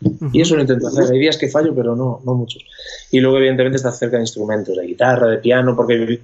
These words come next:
Speaker 2: el, mi suerte es que en los estudios Moraima, los estudios de mi casa, donde grabo, están, pues, en la planta baja, ¿no? Eh, bueno, suerte y malo. Para, si, si tienes pareja es malo, porque estás catorce horas o quince al día, y eso es un problema, pero,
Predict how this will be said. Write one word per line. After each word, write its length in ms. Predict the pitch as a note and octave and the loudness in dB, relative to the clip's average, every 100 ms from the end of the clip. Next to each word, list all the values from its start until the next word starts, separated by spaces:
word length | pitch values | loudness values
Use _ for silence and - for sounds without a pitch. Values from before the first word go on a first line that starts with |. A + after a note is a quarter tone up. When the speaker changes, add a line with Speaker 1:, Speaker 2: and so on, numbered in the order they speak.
| - | -4
Speaker 2:
el, 120 | C#3+ | 0
mi 140 | C#3 C#3 | 0 0
suerte 380 | F3 F3+ F3+ E3 | 2 0 0 -2
es 100 | E3 | 0
que 240 | C#3+ C#3 - | -4 -4 -6
en 220 | C3 A#2+ | -4 -2
los 140 | B2 - | -2 0
estudios 280 | D#3+ D#3 | 0 2
Moraima, 460 | C#3+ C#3 D3+ C#3+ C#3+ | 2 0 0 -2 -6
los 140 | A#2+ | -8
estudios 240 | - C3 B2 | -2 -2 -2
de 60 | |
mi 120 | A2+ A2+ | -4 -2
casa, 320 | B2+ C3 - - - - | -2 -4 -10 -20 -16 -4
donde 180 | A#2 A#2+ | 0 2
grabo, 240 | C3 C#3 | 4 2
están, 360 | B2 B2 A#2+ - | 0 -2 -6 -8
pues, 180 | A2+ - | -10 -4
en 60 | G#2 | -2
la 100 | G2+ | 0
planta 260 | A2+ A2 | 0 2
baja, 300 | G#2 G#2 - | 2 0 -4
¿no? 100 | G#2+ - - - - | -14 -14 -16 -12 0
Eh, 200 | B2 C3 | 0 2
bueno, 180 | E3+ C#3 | 2 2
suerte 380 | - F#3+ F#3+ G3+ | 2 0 2 0
y 60 | |
malo. 340 | D#3+ C#3+ A2+ - | 2 0 0 -2
Para, 400 | A#2+ C3 C3 - | 0 0 -2 -4
si, 160 | C#3+ | -6
si 320 | C3+ - C#3+ | -8 -8 -2
tienes 200 | D3 A#3 | 0 0
pareja 360 | - G3 A3+ G3 | 0 0 2 -2
es 60 | - - | -2 -6
malo, 220 | E3 G#3 | -2 0
porque 140 | D#3 D3 | 2 0
estás 240 | E3 E3+ | 0 0
catorce 500 | E3 C3 A3 - F#3+ | 0 0 -2 0 2
horas 280 | E3+ D3 C#3+ | 2 2 -2
o 80 | C3+ | -2
quince 280 | F#3+ F#3+ C#3 | -2 -2 -2
al 140 | C#3 | 2
día, 220 | F#3 D3+ - - _ _ - | 2 0 -4 -12 _ _ -2
y 80 | C#3 | 0
eso 120 | D3+ E3 | 0 -2
es 60 | |
un 80 | D3 | 0
problema, 400 | C3+ B2+ A2+ G2+ | 2 2 0 -2
pero, 640 | C3+ B2+ C3 B2+ A#2+ A#2+ | 2 4 4 4 2 -2